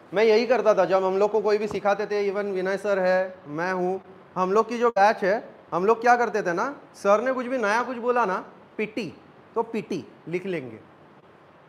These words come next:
Sir ने comedy ये बोला, "तो comedy पता है तो हम नहीं लिखते।"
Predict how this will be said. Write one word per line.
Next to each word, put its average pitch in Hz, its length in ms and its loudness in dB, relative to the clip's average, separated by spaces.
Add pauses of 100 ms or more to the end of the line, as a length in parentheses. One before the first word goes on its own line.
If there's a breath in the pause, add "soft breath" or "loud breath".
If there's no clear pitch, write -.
(1200)
Sir 208 140 4
ने 247 120 0
comedy 214 540 2
ये 175 100 -4
बोला, 185 240 0
"तो 196 160 -8
comedy 214 400 2
पता 269 260 4
है 190 280 4 (680)
तो 208 60 0
हम 226 80 0
नहीं 240 200 0
लिखते।" 202 340 -8